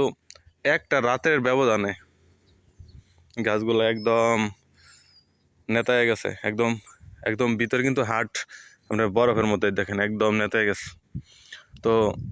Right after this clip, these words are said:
এখানে কেউ আগুনও ধরাই দেয় নাই বা কেউ এই গাছটার মধ্যে কোনো কিছু স্প্রেও করে নাই। এই গাছগুলা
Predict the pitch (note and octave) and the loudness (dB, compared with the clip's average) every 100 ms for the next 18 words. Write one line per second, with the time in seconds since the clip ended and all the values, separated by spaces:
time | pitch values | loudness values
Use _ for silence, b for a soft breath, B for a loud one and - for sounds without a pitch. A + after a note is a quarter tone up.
0 | - - A2+ C3+ C3+ C#3+ C3+ C3 D3 D3 | -10 -6 -2 0 0 0 2 2 2 2
1 | B2+ B2+ B2+ C3+ C#3 D#3 E3 D3+ b b | 2 2 2 2 2 0 -2 -8 b b
2 | b - G#2+ G#2+ B2 A#2+ A#2 A2+ A2+ G#2 | b -4 -2 0 0 2 0 -2 -6 -4
3 | A#2+ A2+ A#2 A#2 A#2 G#2+ C3+ C3+ - A2+ | -2 -2 -2 0 0 0 -2 -4 0 0
4 | G2+ G2+ G2 F#2+ G#2 B B B B B | 2 0 -2 -4 -10 B B B B B
5 | B A2 G#2+ A2 A2+ A#2+ | B -2 2 2 2 2